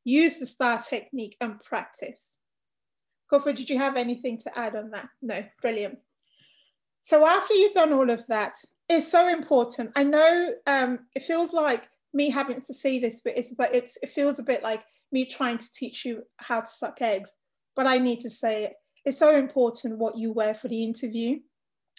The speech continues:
I know that in this post-covid era, um, that we're not doing face-to-face interviews, um, at the moment, but those virtual interviews are so important.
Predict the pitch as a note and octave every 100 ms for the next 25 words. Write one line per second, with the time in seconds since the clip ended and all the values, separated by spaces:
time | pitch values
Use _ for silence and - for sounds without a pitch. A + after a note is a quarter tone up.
0 | - B3 C4 C#4 D#4 E4+ C4 B3+ B3+ -
1 | B3+ A#3+ A#3+ - B3 B3 - A#3+ A3+ G#3+
2 | G3+ A3+ _ _ _ - A#3 A3 A3+ -
3 | A3+ A#3+ G#3 - _ - C#4+ A#3+ C4 -
4 | B3 A3+ - A#3 A#3 - A3+ A3+ B3 A3+
5 | A3+ G#3+ G#3+ G#3+ - _ _ _ _ A#3
6 | A3+ A3 A#3 - A#3 B3 A3+ G#3 F#3+ _
7 | _ _ _ _ _ - - C#4+ D4 C#4
8 | C#4 A3+ A3+ C4 A#3 A#3 A#3+ G#3+ G#3+ G#3
9 | - B3 B3 A3 G#3+ G3+ A3 G#3+ G#3+ F#3+